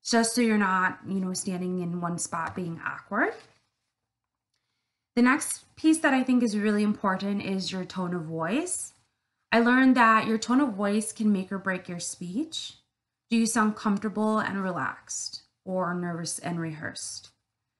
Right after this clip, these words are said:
I cannot present information to the public sounding scared or nervous, so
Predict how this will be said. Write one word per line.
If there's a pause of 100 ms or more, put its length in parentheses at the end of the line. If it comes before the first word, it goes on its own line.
(540)
I
cannot
present
information
to
the
public
sounding
scared
or
nervous,
so